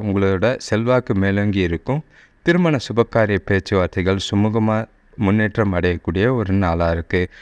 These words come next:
ஆ, உங்களோட வளர்ச்சிக்கு உதவ இன்னைக்கு நீங்க தக்க, தக்க தேவையான முடிவுகளை எடுக்கிறதுக்கு வாய்ப்புகள் அதிகமா இருக்கு.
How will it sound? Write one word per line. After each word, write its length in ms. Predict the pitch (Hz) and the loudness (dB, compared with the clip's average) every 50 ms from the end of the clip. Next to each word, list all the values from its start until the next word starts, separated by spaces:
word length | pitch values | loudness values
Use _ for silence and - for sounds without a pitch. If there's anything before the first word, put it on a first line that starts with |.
| - - - - - - - | -20 -20 -20 -18 -10 -6 -4
ஆ, 260 | 101 104 101 101 - - | -2 -2 -2 -2 -2 -2
உங்களோட 440 | 139 139 147 165 156 151 131 127 | 0 0 2 2 2 2 2 2
வளர்ச்சிக்கு 720 | 110 104 98 104 110 110 - - 101 - - 113 113 113 110 - | 2 2 2 2 0 -2 -2 -4 -4 -2 0 0 0 0 -2 -4
உதவ 460 | 113 107 98 101 98 98 104 120 131 - _ _ _ _ _ _ | -4 -2 0 0 0 2 0 -2 -2 -6 _ _ _ _ _ _
இன்னைக்கு 480 | - 123 135 139 147 151 147 - 135 120 | -2 0 2 2 2 2 2 0 0 2
நீங்க 400 | 107 101 95 98 104 110 113 - - - - _ _ - | 2 2 2 2 0 -2 -4 -6 -12 -20 -20 _ _ -2
தக்க, 500 | - 113 - - - - - - - - _ _ _ | -2 -2 0 -2 -4 -4 -4 -8 -12 -14 _ _ _
தக்க 360 | - - 113 - - - 131 | -2 -2 -2 0 0 0 0
தேவையான 600 | 120 - - 117 110 113 113 113 107 104 107 120 | 0 0 2 2 2 4 4 2 2 2 2 0
முடிவுகளை 640 | 120 104 95 98 101 104 98 98 95 95 95 110 123 - _ | 0 0 0 2 2 2 0 0 0 0 0 0 0 -2 _
எடுக்கிறதுக்கு 640 | - 101 104 101 101 - 123 101 90 90 - - 147 | 0 0 2 2 0 -2 -2 -2 -2 -4 -2 0 0
வாய்ப்புகள் 600 | 151 117 90 87 90 92 - - 95 95 101 92 | 0 2 0 0 0 -2 -4 -4 -2 0 0 0
அதிகமா 420 | 85 80 80 82 90 92 85 82 | 0 -2 -2 -2 -2 0 0 0
இருக்கு. 340 | 82 82 80 - - 151 | -2 -4 -4 -4 -4 -4